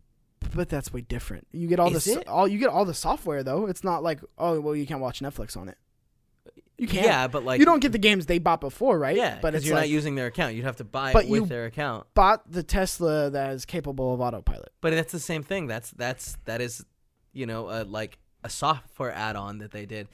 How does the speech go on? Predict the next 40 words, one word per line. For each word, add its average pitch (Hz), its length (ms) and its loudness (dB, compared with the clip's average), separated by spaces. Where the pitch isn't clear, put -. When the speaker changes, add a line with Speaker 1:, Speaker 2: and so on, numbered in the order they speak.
Speaker 2:
I, - 240 6
I 202 140 6
don't 202 240 8
agree 175 240 4
with 127 140 2
this. 120 200 -2
I 135 100 -6
feel 147 200 -2
like 135 240 2
if 147 200 0
the 147 100 2
car 147 420 6
has 139 400 0
it, 139 80 2
it 131 180 -2
should 139 200 0
maintain 123 580 -6
through 143 200 4
whoever. 139 280 0
Like, 135 220 2
if, 156 300 2
let's 156 140 2
Speaker 1:
But - 20 -6
Speaker 2:
say 147 380 2
your 147 220 0
dad 127 640 0
buys 131 300 2
a 120 80 -8
Tesla 135 360 -2
with 127 140 -2
autopilot 120 640 0
and 123 100 -6
then 123 120 -6
gives 135 260 -6
you 135 80 -4
the 113 100 -6
car, 120 400 0
you 143 240 2
should 147 240 -4
be, 139 400 0